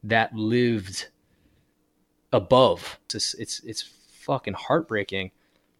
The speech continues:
Of course, to lose children, for me, it's like the worst thing in the world is to lose a young one. And I say little ones, you know. But to also lose someone who I never, ever thought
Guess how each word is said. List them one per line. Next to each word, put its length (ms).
Of 60
course, 280
to 100
lose 340
children, 540
for 160
me, 220
it's 120
like 160
the 80
worst 240
thing 100
in 60
the 80
world 240
is 120
to 100
lose 240
a 20
young 240
one. 300
And 100
I 60
say 160
little 260
ones, 240
you 80
know. 160
But 140
to 80
also 600
lose 360
someone 460
who 180
I 80
never, 600
ever 300
thought 560